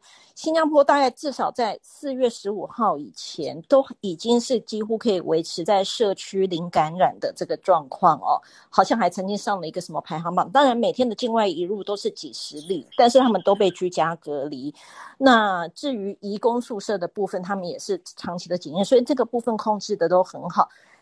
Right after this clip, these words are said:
但是呢，从四月二十七号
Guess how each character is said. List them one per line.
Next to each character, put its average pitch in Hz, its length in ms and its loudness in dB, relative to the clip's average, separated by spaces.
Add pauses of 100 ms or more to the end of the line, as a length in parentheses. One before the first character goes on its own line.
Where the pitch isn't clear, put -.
(120)
但 285 160 8
是 294 260 0
呢， 233 240 2
从 214 220 -4
四 269 300 -6
月 247 240 6
二 240 240 2
十 226 200 -10
七 226 500 -10
号 208 500 4